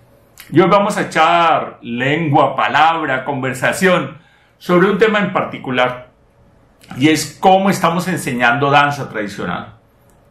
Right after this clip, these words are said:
La pregunta que instalo y que indago entre todos ustedes es, ¿estamos enseñando para el cuerpo de hoy?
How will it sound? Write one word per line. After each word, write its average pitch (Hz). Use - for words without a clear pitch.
La 120
pregunta 139
que -
instalo 156
y 127
que 139
indago 165
entre 156
todos 170
ustedes 165
es, -
¿estamos 160
enseñando 143
para 131
el 120
cuerpo 151
de 143
hoy? 143